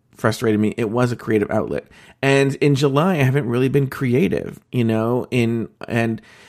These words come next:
so you're, so the, but the, but I think the still, I still, I still think the reason that I think it's important that we take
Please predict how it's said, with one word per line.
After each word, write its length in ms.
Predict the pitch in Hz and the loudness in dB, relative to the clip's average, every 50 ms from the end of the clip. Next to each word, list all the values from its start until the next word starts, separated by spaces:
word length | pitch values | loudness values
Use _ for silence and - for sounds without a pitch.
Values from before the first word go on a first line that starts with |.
| - _ | -20 _
so 120 | - - 165 | 0 0 0
you're, 320 | 156 160 175 175 - - | 4 4 2 2 2 -2
so 460 | 151 - 180 160 156 151 151 147 - _ _ _ _ _ _ - | -2 0 2 4 4 4 2 0 -6 _ _ _ _ _ _ -2
the, 120 | 143 160 | -2 0
but 220 | 147 139 156 160 | 2 2 0 2
the, 140 | 175 175 175 - | 2 2 2 2
but 120 | 151 165 | 2 2
I 60 | 160 156 | 2 4
think 180 | 196 220 208 | 2 2 2
the 80 | 214 160 | 0 -4
still, 300 | - - 196 196 180 - - | 0 0 0 0 0 0 0
I 80 | 147 131 | 0 0
still, 260 | - - 190 185 185 - | 2 0 0 -2 0 -2
I 60 | - 135 | -4 -4
still 200 | - - 202 185 | 0 0 0 0
think 160 | 202 190 170 | 0 -2 -2
the 80 | 160 | -2
reason 580 | 139 127 143 147 156 156 147 139 139 131 127 120 | 0 0 2 2 2 0 2 2 2 2 2 2
that 160 | 117 113 107 101 | 2 0 0 0
I 60 | 113 | -2
think 240 | 104 - 135 120 123 | -2 -4 -4 -4 -4
it's 140 | 113 - | -4 -4
important 720 | 117 107 107 - - 127 120 - - 113 101 98 98 - - _ _ _ _ _ _ _ _ _ _ _ _ _ _ _ _ - | -4 -6 -6 -4 -2 -2 -2 -2 -2 -4 -4 -4 -6 -10 -16 _ _ _ _ _ _ _ _ _ _ _ _ _ _ _ _ 0
that 180 | 131 113 - | 0 0 2
we 120 | 123 117 107 | 0 -2 -2
take 460 | 110 - 135 131 123 107 - - | -2 -2 0 0 0 -2 -4 -12